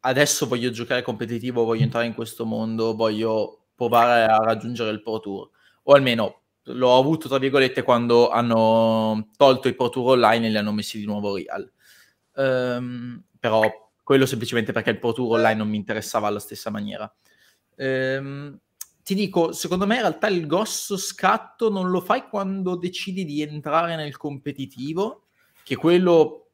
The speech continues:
comporta magari solo andare agli eventi, eh, della Legacy, magari girarli tutti, cercare di qualificarsi e così via, ma lo raggiungi quando capisci che Magic, per quanto sia un gioco da player singolo,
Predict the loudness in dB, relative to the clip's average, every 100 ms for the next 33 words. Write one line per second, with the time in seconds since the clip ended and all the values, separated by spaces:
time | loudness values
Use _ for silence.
0 | _ -6 -6 2 0 4 0 4 4 2
1 | 0 0 0 2 4 4 2 -4 0 0
2 | 0 -4 -8 -6 -4 -4 -6 -8 -20 -20
3 | -6 -2 -2 0 2 6 6 6 0 -2
4 | 0 0 0 2 2 2 -2 -6 -8 _
5 | -12 -8 -4 -4 -4 -8 -6 -10 -8 -10
6 | -4 -4 -6 _ _ -10 2 6 8 6
7 | 4 2 -4 -6 -4 -4 -6 -4 -2 0
8 | -2 0 2 0 -4 _ -6 -4 -6 -4
9 | -4 -2 -2 -2 -4 -12 -4 -2 0 -2
10 | -2 -4 -4 -4 -4 -2 0 2 2 0
11 | -4 -2 2 2 2 0 -4 -6 -4 -4
12 | -4 -8